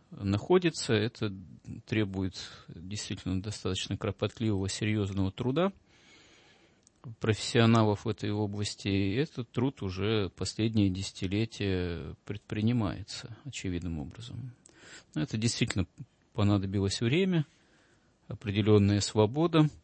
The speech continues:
э, доступа к архивным данным, которые, конечно же, не было во время существования,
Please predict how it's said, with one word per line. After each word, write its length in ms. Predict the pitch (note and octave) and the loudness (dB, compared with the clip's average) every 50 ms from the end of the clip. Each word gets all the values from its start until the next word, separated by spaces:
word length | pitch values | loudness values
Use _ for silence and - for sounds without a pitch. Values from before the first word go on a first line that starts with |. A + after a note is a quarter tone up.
| _ _ _ _ _ _ _ _ _ _ _ _ _ _ _ _ _ _ _ _ - | _ _ _ _ _ _ _ _ _ _ _ _ _ _ _ _ _ _ _ _ -14
э, 320 | - A#2+ G#2 G#2 G2+ G#2 G#2 | -10 -6 -2 0 0 0 0
доступа 920 | G#2+ A2+ B2 G#2+ - - - G#2+ - - G#2 G2 G2+ G2 G#2 A2+ A2+ - _ _ _ _ _ - D3+ B2+ - | 2 4 4 4 4 0 -4 -6 -4 -4 -2 -2 -2 -4 -4 -6 -10 -12 _ _ _ _ _ -18 -18 -16 -4
к 60 | - | -2
архивным 680 | A#2 A2 G#2+ - - A#2+ A2+ G#2+ G#2+ G#2 G#2 G#2 G#2 G#2 | -2 0 0 -2 0 2 4 6 6 6 6 6 4 4
данным, 480 | G#2 A2+ A2 G#2+ G2+ G2+ G2+ G2+ G2+ G2 - _ _ | 4 4 4 4 4 2 2 0 0 -2 -6 _ _
которые, 560 | - - G#2 - _ - A#2 A2 G#2 G#2 G2+ | -4 -4 -4 -4 _ 0 2 2 4 4 2
конечно 420 | F#2 - G#2+ G2+ G2+ F#2+ - - G#2+ | 0 0 2 2 2 2 0 -2 -4
же, 140 | G#2 G#2 G2+ | -2 0 0
не 160 | G#2 G2+ G2 | 2 0 0
было 600 | F#2+ G2 G2 F#2 F2+ F2+ F2 E2 E2 D#2 A#1 - A#2 A#2 - A#2+ A#2+ - - - A#2+ - _ _ _ D#3 - - - - - - - C3 C#3 C#3+ C3+ C3 - - _ _ _ _ | -2 -4 -4 -4 -4 -4 -6 -6 -8 -10 -10 -12 -14 -14 -14 -16 -16 -16 -16 -18 -18 -20 _ _ _ -20 -20 -18 -18 -18 -18 -18 -18 -18 -18 -18 -18 -20 -20 -20 _ _ _ _
во 120 | A2 F#2+ | -8 -6
время 320 | F#2+ F#2+ G2+ G2+ G2 F#2+ F#2+ | -4 -2 0 0 0 0 -2
существования, 880 | - - - - - - - G2 G2 G2 F#2+ F#2 F#2 F#2 F#2 G2 | -4 -8 -10 -12 -8 -4 -2 0 2 2 2 0 0 0 -2 -4